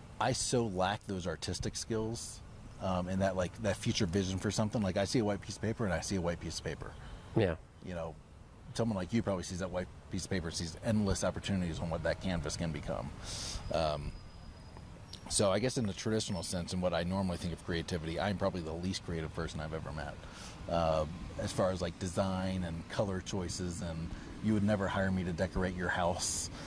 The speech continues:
Speaker 2: <laughs>
Speaker 1: um, or, or, you know, pick out your outfit, or
Speaker 2: Yeah.
Speaker 1: I, I, I can't draw. I just don't have that talent. Um, and movie editing and things like that.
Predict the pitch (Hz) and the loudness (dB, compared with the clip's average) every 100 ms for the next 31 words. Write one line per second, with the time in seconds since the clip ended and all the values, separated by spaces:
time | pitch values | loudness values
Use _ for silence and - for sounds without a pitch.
0 | - - - 131 170 170 175 - - - | -2 0 2 2 4 2 2 0 -10 -12
1 | 104 92 95 107 95 90 87 - 120 95 | -6 -6 -6 -4 -4 -4 -6 -6 -2 -2
2 | 92 - - - - - - - - 120 | -2 -6 -6 -6 -6 -6 -8 -4 -2 0
3 | 107 98 92 90 95 90 101 98 - - | 2 0 -2 -2 0 0 0 -2 -4 -12
4 | - - 95 92 113 104 104 - 123 - | -12 -6 0 4 6 4 0 -8 -10 -10
5 | - 131 139 107 147 90 90 101 123 117 | -6 -4 -2 4 4 4 0 -2 0 2
6 | 120 123 120 110 135 92 - 92 87 90 | 2 2 2 2 0 -2 -6 -4 -2 -2
7 | 92 107 101 104 110 113 127 127 104 98 | 0 2 4 2 2 4 6 6 4 4
8 | 101 101 98 92 110 101 107 - 117 104 | 2 2 2 2 2 4 2 4 2 2